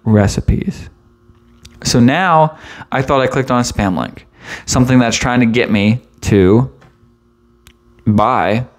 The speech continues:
you know, her food shit and enticing me with, "Hey, here's some pickup lines." But no,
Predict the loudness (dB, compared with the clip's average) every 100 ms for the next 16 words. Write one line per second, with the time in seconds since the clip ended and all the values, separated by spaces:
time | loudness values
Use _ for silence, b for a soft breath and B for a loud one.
0 | _ _ _ _ _ _ 0 2 0 -2
1 | -2 0 2 4 2 0 -2 -4 -10 _
2 | _ -2 0 0 0 0 0 0 0 2
3 | 2 4 2 0 0 -2 0 0 -2 -2
4 | -2 -2 -2 -2 -4 -10 -18 _ -20 -20
5 | _ -4 0 4 4 2